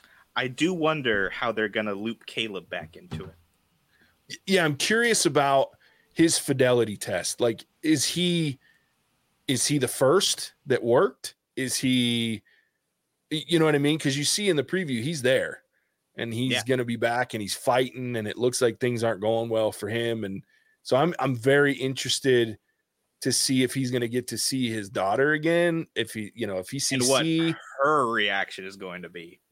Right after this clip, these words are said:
Speaker 2: Yeah. So lots to come, lots to come. I like that theory, though, Alec. Now I'm gonna be sitting on the edge of my seat waiting for it.
Speaker 1: You're welcome.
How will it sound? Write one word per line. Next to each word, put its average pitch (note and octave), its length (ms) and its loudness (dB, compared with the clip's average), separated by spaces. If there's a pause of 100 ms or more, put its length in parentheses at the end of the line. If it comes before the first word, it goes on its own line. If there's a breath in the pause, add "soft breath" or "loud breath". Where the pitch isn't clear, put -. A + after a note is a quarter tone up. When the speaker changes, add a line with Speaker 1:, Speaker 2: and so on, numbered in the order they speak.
Speaker 2:
Yeah. G#2+ 500 2
So G#2 580 0
lots - 340 -4
to - 100 -4
come, A2 480 -4
lots A2+ 320 -4
to - 80 -10
come. F#2+ 400 -10 (500)
I A#2+ 40 0
like D3 220 2
that C#3 200 2
theory, C#3 260 4
though, A2+ 180 4
Alec. A2+ 320 2
Now A#2 140 -4
I'm A#2+ 100 -4
gonna A#2 140 -4
be A2 140 -6
sitting A2+ 260 0
on A#2+ 100 -6
the A#2 100 0
edge A#2 120 -2
of A2+ 60 -6
my A2 80 -4
seat G#2+ 320 -6
waiting G#2+ 240 -2
for F#2 260 -2
it. - 100 -4
Speaker 1:
You're G2 520 -4
welcome. - 520 -6